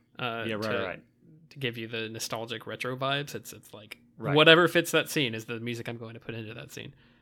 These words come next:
Speaker 2: Yeah. And it works both as a, we know James Gunn is good at soundtracks of Guardians,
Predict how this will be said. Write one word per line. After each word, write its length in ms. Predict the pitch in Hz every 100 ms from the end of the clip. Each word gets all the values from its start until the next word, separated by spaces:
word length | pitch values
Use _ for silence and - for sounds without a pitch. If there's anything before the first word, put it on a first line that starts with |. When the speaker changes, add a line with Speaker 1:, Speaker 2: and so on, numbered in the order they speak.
| _ _ _ _ -
Speaker 2:
Yeah. 160 | 98 82 _ -
And 100 | 151
it 80 | 147
works 260 | 170 202 -
both 340 | 120 120 127
as 180 | 113 107
a, 180 | 107 104
we 180 | 135 143
know 160 | 135
James 240 | 127 117 110
Gunn 140 | 113
is 100 | 104
good 120 | 110
at 80 | 107
soundtracks 540 | 107 104 101 101 92 101
of 100 | 101
Guardians, 540 | 101 98 95 92 -